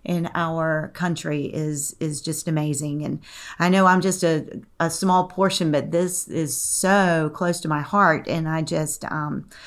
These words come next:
I just really would encourage you to get involved if you possibly can. So,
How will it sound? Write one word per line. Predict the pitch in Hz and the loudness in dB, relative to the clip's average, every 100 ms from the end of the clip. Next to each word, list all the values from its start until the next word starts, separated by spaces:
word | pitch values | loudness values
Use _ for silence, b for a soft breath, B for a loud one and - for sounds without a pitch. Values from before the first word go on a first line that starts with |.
| B B | B B
I | 170 | 0
just | 175 175 | 0 2
really | 175 175 156 147 147 | 2 2 2 -2 -2
would | 170 | 0
encourage | 175 165 - 165 147 | 0 -2 -2 -4 -2
you | 180 151 | -4 -4
to | 160 | -4
get | 156 | -4
involved | 151 143 139 151 147 | -2 -2 -2 -4 -6
if | 160 160 | -6 -6
you | |
possibly | 151 147 143 - 151 156 | -6 -6 -6 -6 -8 -6
can. | 170 151 - - B B B B B B | -4 -4 -4 -8 B B B B B B
So, | - 254 269 170 | 0 4 6 4